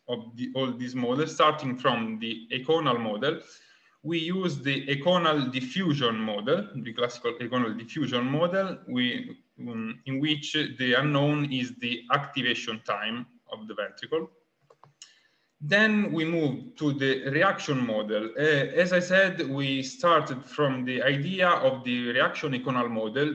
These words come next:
which is to solve the, this simplified version of the monodomain model, which is the monodomain model without the diffusion part,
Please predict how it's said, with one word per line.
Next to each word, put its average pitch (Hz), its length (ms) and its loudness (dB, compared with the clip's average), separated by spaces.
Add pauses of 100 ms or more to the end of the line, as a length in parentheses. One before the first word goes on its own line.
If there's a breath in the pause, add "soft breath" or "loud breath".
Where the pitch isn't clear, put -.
which 143 260 -2
is 127 300 -4
to 127 140 -6
solve 170 580 0
the, 123 460 -2 (160)
this 147 300 -6
simplified 147 520 0
version 127 380 4
of 110 160 -8
the 117 60 -4
monodomain 113 460 -4
model, 117 360 -4 (460 loud breath)
which 151 260 -2
is 139 200 0
the 131 80 -4
monodomain 165 460 2
model 160 540 2
without 131 480 4
the 120 320 0
diffusion 123 560 -2
part, 113 380 -2